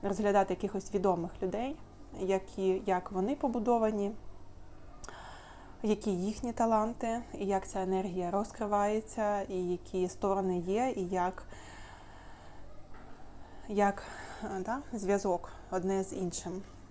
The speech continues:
І якщо вам цікаво ваше особисте життя, ви цікаві, і ви хочете почати будувати свій світ,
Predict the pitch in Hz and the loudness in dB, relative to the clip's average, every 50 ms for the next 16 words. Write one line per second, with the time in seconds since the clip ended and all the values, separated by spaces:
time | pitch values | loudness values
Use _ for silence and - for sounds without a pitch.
0 | - - - - - - - - - - - - - - - - - - - - | -18 -18 -18 -18 -18 -18 -18 -18 -18 -18 -18 -18 -18 -18 -18 -16 -16 -16 -16 -16
1 | - - - - - - - - - - - - - - - - - - - - | -18 -18 -18 -18 -16 -14 -14 -12 -12 -14 -14 -14 -14 -14 -14 -14 -14 -10 -2 2
2 | 311 320 285 - - 254 226 226 220 220 220 - - - 220 208 202 196 247 320 | 4 4 4 4 2 2 2 2 2 2 0 -2 0 2 2 2 4 4 4 4
3 | 311 - - 269 269 - 254 214 262 254 254 - 247 233 226 220 - - 226 214 | 4 4 0 0 2 0 0 0 0 -2 -2 -2 -2 -2 -2 -2 -2 0 0 0
4 | 220 240 240 - - - - - 196 202 196 202 220 - - - - - - - | 0 -2 -6 -8 -12 -10 -6 -2 2 2 2 2 0 -4 -6 -6 -6 -6 -6 -8
5 | - - - - - - - - - - 226 - - 214 208 208 208 208 208 - | -6 -8 -6 -6 -6 -8 -6 -6 -6 -6 -4 0 2 2 2 2 2 0 -2 -4
6 | - - 202 190 202 - - 202 196 - - - 196 - 202 - - 202 190 - | -4 -4 -2 -2 -2 0 -2 -2 -2 -4 -6 -6 -4 -4 -4 -2 -2 -2 -2 -2
7 | 196 185 190 185 185 185 190 190 185 185 - 190 - - - 190 185 180 - - | -2 -4 -2 -2 -2 0 0 0 0 0 -4 -6 -6 -4 -2 -2 0 0 -2 -6
8 | - - 185 214 | -4 -4 -4 -4